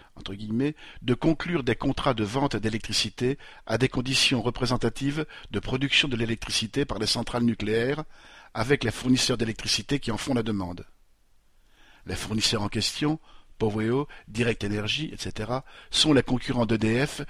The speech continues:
qui ne produisent pas, ou quasiment pas, d'électricité eux-mêmes et qui doivent forcément l'acheter avant de la revendre. Ils auraient droit à un cadeau tiré, entre guillemets,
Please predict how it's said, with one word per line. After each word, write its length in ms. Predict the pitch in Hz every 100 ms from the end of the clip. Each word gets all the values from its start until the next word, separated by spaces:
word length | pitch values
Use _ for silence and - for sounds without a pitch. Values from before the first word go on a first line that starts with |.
| - -
qui 120 | 113
ne 80 | 110
produisent 440 | - 135 120 117
pas, 280 | - 120 139 - - _
ou 60 | -
quasiment 440 | 120 113 117 110
pas, 260 | - 123 139 - -
d'électricité 680 | 107 110 - - 113 107 -
eux-mêmes 420 | 104 110 127 147 - - -
et 80 | 117
qui 120 | -
doivent 240 | 117 113 101
forcément 520 | - 131 - 131 113
l'acheter 520 | 110 - 104 113 127 - - -
avant 220 | 110 113
de 80 | 110
la 100 | 104
revendre. 500 | 92 85 85 - - - - - _ _ - _ - - - -
Ils 240 | 120 110 123
auraient 180 | 123
droit 320 | 120 117 143 -
à 120 | 110
un 80 | 107
cadeau 400 | 113 107 127 151 - - -
tiré, 440 | 131 123 151 -
entre 220 | - - 104
guillemets, 400 | 98 104 127